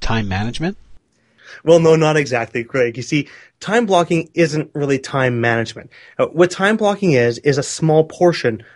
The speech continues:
Speaker 2: of an effective time management plan. Uh, when I talk about, to people about time management, I have seven steps that I go through, and time blocking is part of one of the steps.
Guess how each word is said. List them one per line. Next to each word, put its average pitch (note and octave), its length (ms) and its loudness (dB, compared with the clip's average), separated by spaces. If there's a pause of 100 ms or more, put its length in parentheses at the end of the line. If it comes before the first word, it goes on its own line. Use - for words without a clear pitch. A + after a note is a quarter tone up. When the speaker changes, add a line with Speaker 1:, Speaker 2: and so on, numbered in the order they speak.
(120)
Speaker 2:
of B2+ 180 0
an C3 140 2
effective - 580 -2
time C3 380 -4
management A#2+ 400 -4
plan. - 340 -12 (420)
Uh, A2+ 120 0
when D3+ 280 0
I C#3 120 2
talk D3+ 260 -2
about, D3 260 2 (140)
to - 80 -16
people D3+ 240 0
about C3+ 220 2
time C3+ 260 -2
management, A#2+ 480 -2 (340)
I C3 100 0
have C#3 200 -2
seven D#3 320 0
steps - 380 -4
that C3 100 -8
I A#2+ 60 -4
go A#2 160 -6
through, - 280 -18 (280)
and B2+ 100 -6
time D#3+ 300 0
blocking C#3 380 0
is B2+ 260 -2 (300)
part D#3 320 2
of B2+ 40 0
one C3 180 0
of B2+ 60 0
the A#2+ 80 -4
steps. - 400 -6